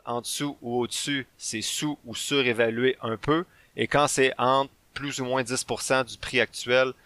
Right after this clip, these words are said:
ben c'est un prix que j'indique juste, donc en jaune, dans l'image que je vous partage chaque semaine. Pour les trois dernières variables,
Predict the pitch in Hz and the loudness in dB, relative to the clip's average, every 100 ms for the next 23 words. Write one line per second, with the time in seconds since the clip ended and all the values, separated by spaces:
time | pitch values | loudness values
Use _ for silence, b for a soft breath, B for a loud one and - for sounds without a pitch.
0 | b - 113 - 117 110 107 - 131 110 | b -2 0 0 0 -2 -4 -6 -2 0
1 | 104 104 95 117 - _ 104 104 123 127 | -2 -4 -6 -8 -8 _ -2 0 2 -2
2 | - 110 104 - 120 117 104 117 127 123 | -4 -6 -6 -4 -2 0 2 2 2 -2
3 | b b b 104 117 113 110 123 - 98 | b b b 0 0 0 0 0 0 -4
4 | 104 101 - 117 113 110 - 95 85 _ | -2 -4 0 0 0 -6 -10 -16 -20 _
5 | _ _ _ _ 127 135 139 - 196 165 | _ _ _ _ 2 2 0 2 2 6
6 | 139 135 143 131 117 117 139 156 | 4 6 4 6 2 4 6 4